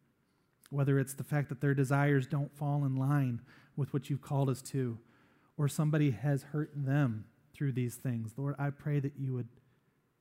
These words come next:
heal them this morning. Lord, that you would touch their heart and, and just ensure them you love them. Most importantly, you love them. They're invited to be part of the kingdom.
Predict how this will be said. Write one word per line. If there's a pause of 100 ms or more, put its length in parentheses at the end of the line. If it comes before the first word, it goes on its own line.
heal
them
this
morning. (1300)
Lord,
that
you
would
touch
their
heart
and,
and
just (340)
ensure
them (760)
you
love
them. (1600)
Most
importantly, (380)
you
love
them. (180)
They're
invited (220)
to
be
part
of
the
kingdom.